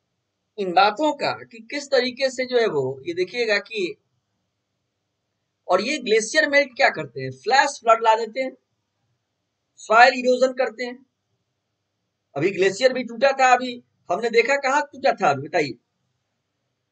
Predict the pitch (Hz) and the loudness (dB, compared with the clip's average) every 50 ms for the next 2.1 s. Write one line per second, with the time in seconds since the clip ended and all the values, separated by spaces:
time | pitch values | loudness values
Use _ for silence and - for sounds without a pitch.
0 | _ _ _ - - 160 156 151 180 196 196 - 285 285 285 262 262 254 262 285 | _ _ _ -14 -12 -10 -4 0 0 0 0 0 -4 -6 -6 -6 -10 -4 -2 -2
1 | 285 277 240 247 247 - 285 294 285 285 285 302 311 330 294 269 254 247 226 - | -2 0 0 -2 -2 0 -2 -2 0 0 0 0 -2 0 -2 -2 -2 -2 -4 -8
2 | 170 147 | -8 -10